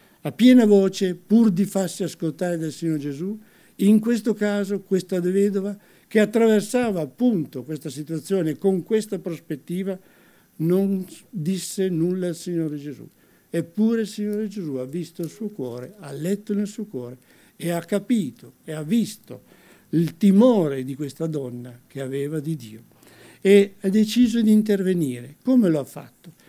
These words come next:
Si è avvicinato alla bara, ha toccato il ragazzo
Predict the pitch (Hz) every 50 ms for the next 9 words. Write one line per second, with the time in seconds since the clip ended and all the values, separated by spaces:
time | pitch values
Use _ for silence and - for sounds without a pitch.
0 | _ _ _ _ - - - 196 185 175 170 175 170 165 - 185 175 175 165 160
1 | 143 - 160 147 139 139 131 131 151 151 165 185 202 202 202 - _ _ _ _
2 | - 156 151 - - 196 196 - - 226 233 240 233 - 233 226 214 214 208 202
3 | 202 202 208 202 202 - - 214 208 208 -